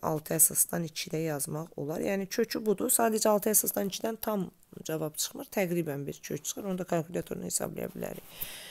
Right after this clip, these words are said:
E, deməli, keçək baxaq üçüncüsünə.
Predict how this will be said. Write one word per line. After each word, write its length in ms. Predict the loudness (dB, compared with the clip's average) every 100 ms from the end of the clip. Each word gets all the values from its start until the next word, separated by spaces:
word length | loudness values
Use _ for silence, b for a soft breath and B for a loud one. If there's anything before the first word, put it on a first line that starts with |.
| B B B B B B _ -4
E, 100 | 2 6 6 6
deməli, 500 | 4 6 8 8 6 2 B B B B B B B B B B -6
keçək 360 | 0 2 2 2
baxaq 260 | -2 -4 -4
üçüncüsünə. 680 | -4 -2 -2 -2 -4 -6